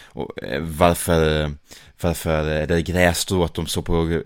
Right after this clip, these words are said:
på, på gräsmattan inspirerade dem till att bli den största företagsledaren i hela världen. Och så vidare, och så vidare. Och det här vill jag diskutera. Eh, varför, <laughs> varför finns de här människorna?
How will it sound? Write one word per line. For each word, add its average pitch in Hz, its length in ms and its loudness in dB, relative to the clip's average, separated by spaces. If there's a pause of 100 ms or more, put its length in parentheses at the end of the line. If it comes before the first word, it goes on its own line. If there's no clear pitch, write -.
på, 78 500 0
på 85 80 0
gräsmattan 85 840 2
inspirerade 85 460 4
dem 80 160 2
till 85 120 -2
att 78 100 -4
bli 85 160 2
den 82 120 0
största - 340 -4
företagsledaren 82 680 0
i 80 40 -2
hela 80 140 2
världen. 80 560 2 (320)
Och 90 160 -2
så 92 100 0
vidare, 82 180 6
och 80 60 2
så 85 100 -2
vidare. 80 280 4 (1080)
Och - 60 -2
det 110 40 4
här 143 120 8
vill 127 100 4
jag 120 60 10
diskutera. 92 600 4 (560)
Eh, 90 600 2 (680)
varför, 147 580 4 (680)
<laughs> 101 80 -6
varför 143 240 8
finns 165 320 4
de 120 140 4
här 90 100 8
människorna? 87 560 4